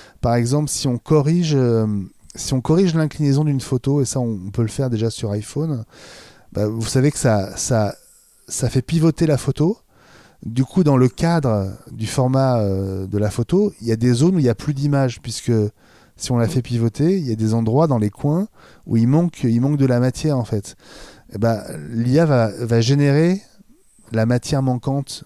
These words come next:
sur la photo qui a été, qui a, qu'on a fait légèrement pivoter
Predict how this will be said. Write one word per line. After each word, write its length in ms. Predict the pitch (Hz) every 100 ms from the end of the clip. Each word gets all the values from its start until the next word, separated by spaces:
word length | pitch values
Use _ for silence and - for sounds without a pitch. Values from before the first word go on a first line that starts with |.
| -
sur 200 | - 113
la 100 | 107
photo 400 | - 113 - 127
qui 140 | -
a 40 | 104
été, 420 | 98 107 104 98 - - _
qui 100 | -
a, 60 | 95 90 - -
qu'on 160 | - 113
a 60 |
fait 160 | 101 120
légèrement 400 | 120 131 127 131
pivoter 560 | - 117 113 143 190